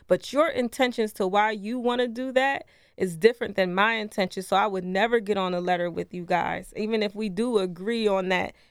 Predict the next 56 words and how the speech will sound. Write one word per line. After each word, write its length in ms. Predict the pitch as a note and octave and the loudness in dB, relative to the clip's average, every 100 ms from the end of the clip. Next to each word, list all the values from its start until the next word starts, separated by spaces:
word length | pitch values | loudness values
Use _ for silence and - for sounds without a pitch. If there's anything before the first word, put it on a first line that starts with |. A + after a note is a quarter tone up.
| _ | _
we 120 | G3 G#3 | -4 0
should 180 | G#3 F#3+ | 0 4
have 300 | G3+ G3 F#3 | 4 4 0
this 160 | F#3+ | -6
certain 300 | - G3+ F#3 | 0 0 0
power, 360 | - F#3+ F3+ F3+ | 0 2 2 -2
certain 280 | - G3+ F#3 | -2 -2 -2
legislation." 640 | F3+ F3+ E3+ A3+ A#3+ G3 | -4 -6 -6 -2 -2 -2
So 160 | G3 A3 | -2 0
I 80 | C#3+ | 0
was 200 | G3 F3 | -2 -4
like, 200 | D#3 D3 | -4 -6
"Nah, 320 | D#3 D#3+ D#3+ | -6 -4 -2
I'm 120 | F3+ | 0
not 260 | A3 A3 F3+ | 0 0 0
doing 300 | F#3 E3+ D#3+ | -2 -2 -6
it." 160 | D#3+ - _ - - - | -12 -16 _ -20 -20 2
But, 200 | A3 A3 A3+ | 2 4 2
um, 320 | A3+ G#3+ G#3 | 0 0 0
in 280 | G#3+ G#3+ G#3 | 0 0 2
May, 360 | B3+ C4 B3+ | 2 0 -4
this 280 | B3 G#3 F#3+ | -4 -4 0
eminent 300 | A3 C4 C4 | 2 2 2
domain, 260 | B3 A#3+ A3+ | 0 0 -2
so 100 | B3 | -2
I'm 60 | A#3+ | 0
like, 120 | F#3 - A3+ | 0 2 2
"Write 160 | B3 | 4
a 60 | C4 | 2
letter 240 | B3+ A#3+ | 0 0
down 360 | A3+ A3 G#3+ G3+ | 2 2 2 2
and 160 | G3 | 2
let 240 | G3+ G3+ - | 2 0 -2
the 80 | G3+ | 0
legislators 580 | G3+ G3 - G3 G3 | 0 0 -2 -2 -2
know 140 | G3 F#3+ | 0 0
we 100 | F#3+ | 2
don't 220 | F3+ F3 | 0 0
want 180 | G#3+ A3+ | 0 0
it." 140 | G#3+ | 0
I'm 100 | G3+ | 0
calling 360 | - A3 G3+ G3 | 2 2 2 2
my 140 | G3+ | 0
legislators 600 | A3 A3 G#3 - G#3 G#3 | 2 0 -2 -2 -2 0
I 100 | G3 | 2
have 180 | G3 G3 | 2 0
relationships 580 | G3 G3+ G3+ F#3+ G3 F#3 | 0 -2 -4 -8 -8 -6
with 140 | G3 F3+ | -4 -4
and 80 | |
telling 240 | F3+ G3 G3 | -2 0 0
them 140 | F#3 | -2
we 120 | G#3 | 0
don't 200 | A3+ G#3 | 0 0
want 220 | F3+ G#3+ - | 0 -2 0
eminent 360 | G3+ F#3+ F#3 | 0 0 -2
domain 580 | F#3+ F#3 F#3+ F#3 F3+ F3+ | -2 -2 0 -2 -2 -6